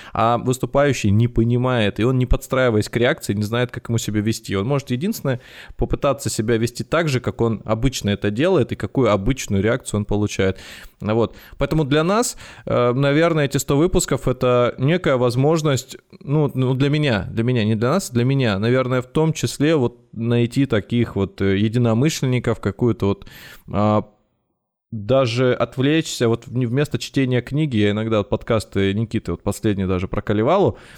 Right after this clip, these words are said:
Калевалу, я ему, когда монтировал ещё, э, не до, не до конца закончил, И он, по-моему, написал, что или позвонил.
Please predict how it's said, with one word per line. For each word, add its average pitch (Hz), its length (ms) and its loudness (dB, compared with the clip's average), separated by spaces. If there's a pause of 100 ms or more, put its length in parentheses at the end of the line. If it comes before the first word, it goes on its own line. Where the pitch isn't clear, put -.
(380)
Калевалу, 95 560 4
я 120 180 2
ему, 127 580 0 (300)
когда 131 260 2
монтировал 131 720 2
ещё, 98 480 0 (500)
э, 98 600 0
не 113 240 2
до, 120 300 2
не 131 160 0
до 135 120 0
конца 139 380 0
закончил, 120 840 0 (280)
И 117 60 0
он, 123 100 2
по-моему, 131 200 0
написал, 131 500 0
что - 220 -2
или 101 100 0
позвонил. 117 640 0